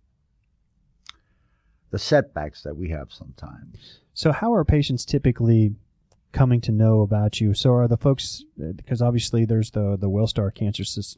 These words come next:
Speaker 2: uh, Cancer, uh, Services
Speaker 1: Right.
Speaker 2: right there. Um, you guys are located right there on the, on the campus,
Speaker 1: Right.
Speaker 2: essentially, or just around the corner.
Speaker 1: Right around the corner.
Speaker 2: Um, and so I would assume that over time, since they were,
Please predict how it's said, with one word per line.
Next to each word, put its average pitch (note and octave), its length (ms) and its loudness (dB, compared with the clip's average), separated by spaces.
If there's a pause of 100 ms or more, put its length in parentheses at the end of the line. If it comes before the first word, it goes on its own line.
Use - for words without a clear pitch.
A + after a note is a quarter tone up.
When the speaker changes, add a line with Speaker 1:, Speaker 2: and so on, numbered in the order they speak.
Speaker 2:
uh, G2 280 -6
Cancer, G#2 380 -6 (300)
uh, D#2 200 -6
Services G#2+ 560 -4
Speaker 1:
Right. A2 80 -2
Speaker 2:
right G#2+ 140 -4
there. G2 340 -4 (420)
Um, G2+ 400 -2
you G#2 140 0
guys G#2 220 0
are G2+ 80 0
located G#2 520 0 (200)
right G#2+ 260 -4
there G#2+ 240 0
on G#2 160 0
the, G2+ 440 0 (300)
on G#2+ 140 -2
the G2 80 -2
campus, G2+ 500 -2
Speaker 1:
Right. G2+ 200 0
Speaker 2:
essentially, A2+ 420 0
or G#2+ 80 0
just A2 180 0
around G#2+ 160 0
the F#2 60 -2
corner. G2+ 360 2
Speaker 1:
Right F2 180 0
around D#2 360 -4
the A#1+ 120 -14
corner. G1+ 140 -12
Speaker 2:
Um, G#2 560 0 (600)
and A2+ 560 0
so A#2 680 2 (420)
I B2 160 -4
would A#2 160 2
assume A#2+ 380 2
that A2+ 180 4
over A2 180 2
time, A#2 320 0
since - 260 -4
they A#2+ 140 0
were, G#2+ 300 0